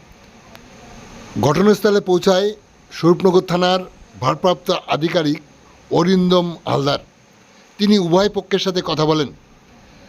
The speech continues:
তাদের কথা শোনেন এবং আগামীকাল সোমবার বিডিওকে সাথে নিয়ে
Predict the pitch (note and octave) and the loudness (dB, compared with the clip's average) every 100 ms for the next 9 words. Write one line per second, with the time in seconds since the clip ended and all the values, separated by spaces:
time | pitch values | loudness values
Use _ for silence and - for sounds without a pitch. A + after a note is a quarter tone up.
0 | - - - - - D#3+ F3 F3 F3+ - | -20 -20 -20 -12 -4 2 4 2 0 -8
1 | F3 F3+ F3+ F#3 F3 G3+ A#3+ - - - | -4 -2 0 0 0 -2 -4 -10 -20 -20
2 | - - E3 F#3 F#3 - - - D3 F3 | -14 -2 0 0 -2 -10 -12 -4 -2 0
3 | G#3 G#3+ C#3+ F2 - - - - - - | 0 -2 -4 -6 -12 -20 -20 -20 -20 -6
4 | E3+ F3 F3 E3 A#3 - _ _ _ _ | -2 0 0 -2 -8 -20 _ _ _ _
5 | - - - - - - - G2 A2 E3 | -20 -20 -20 -20 -20 -20 -14 -6 0 4
6 | F#3+ G#3+ G#3+ G#3 F3 F#3+ F#3 F#3 G#3 | 6 4 2 -2 -2 -2 0 0 0